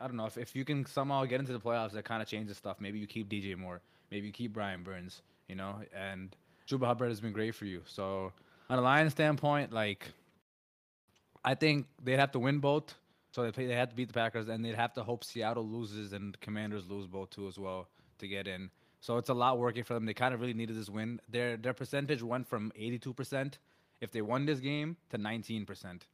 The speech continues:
So again, this is just a huge loss for them. But like Rod said, both teams needed this win, and the Panthers came through. It was just the Lions defenses didn't, didn't play like they've been playing the last couple of weeks. So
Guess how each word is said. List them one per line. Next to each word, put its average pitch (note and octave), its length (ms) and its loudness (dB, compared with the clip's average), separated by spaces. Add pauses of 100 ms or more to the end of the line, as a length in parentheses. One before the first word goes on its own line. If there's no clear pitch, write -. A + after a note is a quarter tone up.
(240)
So G2 320 -4
again, G#2+ 260 -4
this G2+ 120 -10
is G#2+ 100 -10
just A2 180 -10
a - 20 -6
huge B2 440 -4
loss G#2+ 280 -2
for A#2+ 100 -8
them. A2 260 -4 (460)
But G#2+ 360 0
like G#2+ 180 -6
Rod A#2 240 2
said, A2 240 -4
both A#2 200 0
teams A#2+ 220 -4
needed A#2 200 -4
this G#2+ 120 -8
win, A2+ 280 -4
and G2+ 120 -6
the F#2+ 60 -8
Panthers G2+ 380 -6
came G2 240 -6
through. G2+ 340 -4 (300)
It B2+ 100 2
was C3+ 160 4
just C3+ 220 0
the A#2 60 -4
Lions A#2+ 280 4
defenses A2 420 -4
didn't, G#2 380 -4 (100)
didn't A#2 220 -2
play G#2+ 220 -4
like G2+ 120 -6
they've G2+ 140 -6
been G2+ 140 -8
playing G2+ 240 -4
the F#2+ 80 -10
last F#2 200 -6
couple F2 200 -14
of E2+ 40 -12
weeks. F2 220 -12
So F2 300 -8